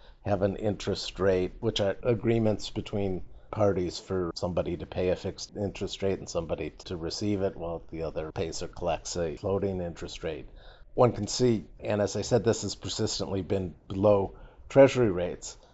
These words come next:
Now, from a bank perspective,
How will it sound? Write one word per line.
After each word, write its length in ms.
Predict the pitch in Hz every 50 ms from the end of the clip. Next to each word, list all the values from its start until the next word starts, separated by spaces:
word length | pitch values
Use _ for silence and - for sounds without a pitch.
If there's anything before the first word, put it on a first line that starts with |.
| _ _ _ -
Now, 260 | 101 101 98 95 90
from 480 | - - - 107 98 92 92 90 87 - - _ - -
a 360 | 107 104 98 98 98 98 90 - - - _ - -
bank 500 | 113 120 127 123 113 - - - - - -
perspective, 920 | 117 104 - - - 107 95 90 - - - - 98 95 92 87 85 -